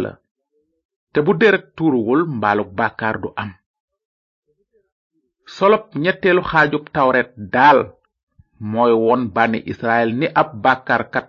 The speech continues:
bu taq sobe mënoon a jege Yàlla ju sell ji. Yàlla wone na bu leer ne kenn mënu ko woon a jege lu dul ci kaw deretu sarax,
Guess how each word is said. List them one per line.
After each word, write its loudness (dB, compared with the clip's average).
bu -10
taq -8
sobe 0
mënoon 0
a 0
jege 2
Yàlla 2
ju -6
sell -8
ji. -12
Yàlla 4
wone 2
na 0
bu -8
leer 0
ne -6
kenn 0
mënu -4
ko -8
woon -6
a -6
jege -4
lu -4
dul -4
ci -8
kaw -4
deretu -8
sarax, -8